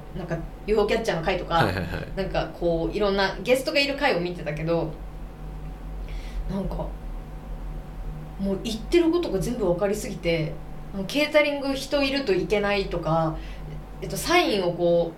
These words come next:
Speaker 1: う、他の出演者の流れで頼まれたら、あ、わ-、私にも頼まないと申し訳ないと思ってるから頼んでんだとか、もうあるもん、あの、イベントとかでも。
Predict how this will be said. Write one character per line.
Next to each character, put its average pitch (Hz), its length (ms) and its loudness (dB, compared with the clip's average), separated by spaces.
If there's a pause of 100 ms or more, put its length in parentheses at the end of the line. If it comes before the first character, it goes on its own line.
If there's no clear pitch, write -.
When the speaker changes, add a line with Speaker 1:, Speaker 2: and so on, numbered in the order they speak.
(140)
Speaker 1:
う、 - 20 -12
他 294 220 2
の 311 80 4
出 320 180 4
演 302 80 4
者 190 160 0
の 190 140 2
流 214 100 6
れ 214 100 6
で 170 340 4
頼 214 200 0
ま 226 120 4
れ 202 80 4
た 175 100 0
ら、 175 320 4 (380)
あ、 196 80 -2
わ-、 208 180 4
私 311 320 4
に - 20 4
も 277 100 4
頼 240 200 2
ま 294 140 8
な 269 80 6
い 220 80 4
と 208 80 0
申 233 140 4
し 269 80 4
訳 294 140 6
な 285 100 6
い - 20 -2
と 226 80 2
思 240 140 0
っ - 40 -8
て - 100 2
る 214 80 4
か 202 80 4
ら 196 60 4
頼 202 140 2
ん 214 60 4
で 196 100 6
ん 180 60 0
だ 175 180 2
と 160 80 -6
か、 170 360 2 (400)
も 233 80 2
う - 20 8
あ 370 120 10
る 427 120 8
も 208 140 2
ん、 151 120 -4
あ 165 160 0
の、 160 340 0
イ 214 100 0
ベ 220 140 6
ン 220 60 4
ト 220 100 2
と 220 80 2
か 180 100 0
で 165 60 2
も。 156 160 2